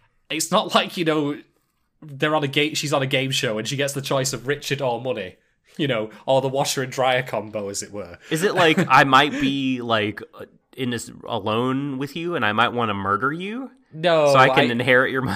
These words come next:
Speaker 2: <laughs> what?
Speaker 1: I
Speaker 2: What?
Speaker 1: don't, I don't thi-, I don't think it's that extreme. I just literally think it's down to,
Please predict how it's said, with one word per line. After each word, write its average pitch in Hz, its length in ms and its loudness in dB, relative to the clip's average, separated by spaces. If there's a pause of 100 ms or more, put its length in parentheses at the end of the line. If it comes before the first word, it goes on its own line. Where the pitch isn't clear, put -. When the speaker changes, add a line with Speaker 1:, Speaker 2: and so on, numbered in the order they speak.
Speaker 2:
<laughs> - 60 -16
what? - 280 0
Speaker 1:
I 247 40 -4
Speaker 2:
What? 202 260 4
Speaker 1:
don't, 214 140 2
I 185 100 2
don't 208 240 0
thi-, 196 100 -2
I 170 120 0
don't 208 160 0
think 165 120 -8
it's 143 120 -4
that 131 160 0
extreme. 117 320 -6 (320)
I 185 140 4
just 202 280 -6
literally 170 340 -4
think 143 380 -6
it's 127 300 -8
down 127 260 -4
to, 113 360 -6